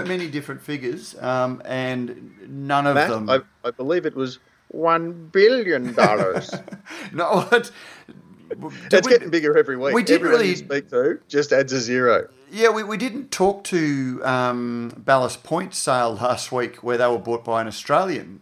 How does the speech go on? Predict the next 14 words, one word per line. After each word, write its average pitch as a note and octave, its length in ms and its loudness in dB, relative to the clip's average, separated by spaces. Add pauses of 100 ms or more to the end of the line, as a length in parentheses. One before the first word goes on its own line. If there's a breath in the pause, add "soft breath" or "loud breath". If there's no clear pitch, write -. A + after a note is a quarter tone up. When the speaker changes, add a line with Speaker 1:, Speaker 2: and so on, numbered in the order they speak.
Speaker 1:
Um, A2+ 500 -4 (520 soft breath)
uh, A2+ 560 -4
you C3 100 -6
know, A#2 180 -6 (260)
sold B2+ 440 0
for C3 100 -6
a A#2 40 -2
billion B2 360 -2
dollars. A#2 420 2
Speaker 2:
Kings D#3+ 220 -2
and D#3 120 -14
Convicts, - 500 -2 (120)
yeah. - 260 4
Speaker 1:
Yeah. A2+ 320 2